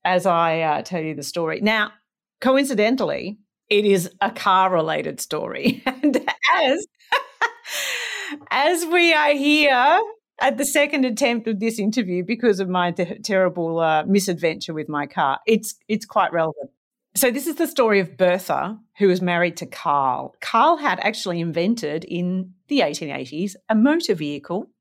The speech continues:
but he wasn't doing much to market the motor vehicle, right? The public hadn't really connected with this car that he had actually created, right? And Bertha was pretty sick of her husband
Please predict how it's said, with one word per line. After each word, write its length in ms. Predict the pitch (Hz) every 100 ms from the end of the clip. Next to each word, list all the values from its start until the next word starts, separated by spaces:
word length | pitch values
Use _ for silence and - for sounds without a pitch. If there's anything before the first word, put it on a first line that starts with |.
| _ _
but 80 | 226
he 80 | 311
wasn't 300 | 339 415 427
doing 280 | 339 302 233
much 260 | 214 -
to 100 | -
market 760 | 214 196 220 330 - - - - _
the 80 | 170
motor 340 | 156 143 -
vehicle, 480 | 139 143 139 - 123
right? 320 | 135 160 220
The 80 | 202
public 400 | - 277 269 226
hadn't 300 | 233 196 175
really 360 | 175 190 185 170
connected 680 | - 160 147 170 - 247 247
with 240 | 247 240
this 160 | 240 233
car 400 | - 220 202 202
that 160 | 180 -
he 160 | 208
had 120 | 185
actually 720 | 185 - - 190 175 165 165 170 _ _
created, 600 | - 185 170 170 151 - -
right? 240 | 156 175 - - -
And 120 | 180 185
Bertha 320 | 214 233 180
was 120 | 165
pretty 240 | - 165
sick 240 | 151 180 -
of 120 | 131
her 240 | 139 143
husband 640 | 143 151 147 143 147 220